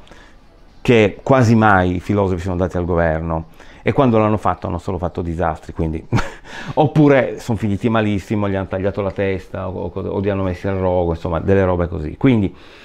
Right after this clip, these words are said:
il rapporto tra filosofia e politica è un rapporto antico e problematico, quindi è inevitabile che un filosofo, un intellettuale possa venire la tentazione di occuparsi del, della politica, cioè della polis, della politeia,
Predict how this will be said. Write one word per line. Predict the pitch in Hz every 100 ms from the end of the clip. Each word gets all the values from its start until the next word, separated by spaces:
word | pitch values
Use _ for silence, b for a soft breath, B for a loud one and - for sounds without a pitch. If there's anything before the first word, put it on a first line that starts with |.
| B B B B B B - -
il | 147
rapporto | 143 170 180 165
tra | 135 123
filosofia | 127 123 127
e | 139
politica | 123 139 135 113
è |
un | 107
rapporto | 104 - 117 113
antico | 110 95 139 160 160 175 165 - -
e | 120 127 -
problematico, | - 117 101 92 90 85 - 92 - 95 -
quindi | 202 151 -
è | 143
inevitabile | 165 175 147 120 104 101 98
che | 101
un | 98
filosofo, | - 110 101 98 95 87
un | 98
intellettuale | 95 - 95 92 101 104 98
possa | - 98 -
venire | 95 101 98
la | 98
tentazione | - 110 98 98 - - 104 104 98
di | 90
occuparsi | 90 101 92 95 - 95
del, | 90 87 -
della | 95 113 92
politica, | - 104 95 92 101 95 90
cioè | 92
della | 92 95
polis, | 87 104 98 95 90
della | - 92
politeia, | 87 98 87 98 98 95 95